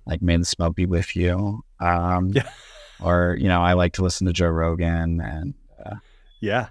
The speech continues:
Speaker 1: uh, sometimes I get into some alien podcasts, but it, you know, it depends.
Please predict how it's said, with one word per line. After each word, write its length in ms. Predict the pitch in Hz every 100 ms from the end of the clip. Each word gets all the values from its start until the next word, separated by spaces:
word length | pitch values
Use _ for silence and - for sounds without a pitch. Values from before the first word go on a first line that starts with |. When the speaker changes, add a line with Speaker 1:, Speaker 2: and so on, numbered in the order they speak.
| - _
Speaker 1:
uh, 280 | - 85 85
sometimes 480 | 90 92 87 87 87
I 60 | 87
get 120 | 87
into 240 | 87 -
some 220 | - 87 80
alien 440 | 85 85 85 82
podcasts, 800 | 87 78 - 90 76 78 - -
but 120 | 113
it, 120 | 117
you 80 | 123
know, 160 | 107 92
it 80 | 92
depends. 640 | 92 92 92 92 -